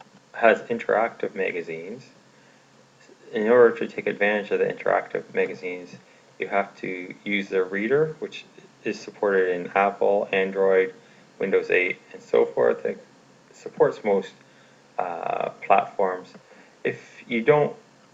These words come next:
install the reader, you can still read the magaz-, interactive magazines. It just won't have the video, um,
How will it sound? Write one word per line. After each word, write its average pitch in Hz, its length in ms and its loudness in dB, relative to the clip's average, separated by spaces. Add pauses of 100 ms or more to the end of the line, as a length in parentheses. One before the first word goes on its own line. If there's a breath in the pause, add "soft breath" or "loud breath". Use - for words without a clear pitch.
(300)
install 95 440 4
the 90 400 -6
reader, 95 540 4
you 101 60 -12
can 101 160 -14
still 135 240 0
read 107 240 0
the - 80 -14
magaz-, 87 380 -6 (100)
interactive 98 520 2
magazines. 87 580 -8 (460 soft breath)
It 110 140 -6
just - 240 -2
won't 95 220 0
have 90 300 -2
the 87 340 -8 (100)
video, 87 640 -2 (480 soft breath)
um, 80 280 -6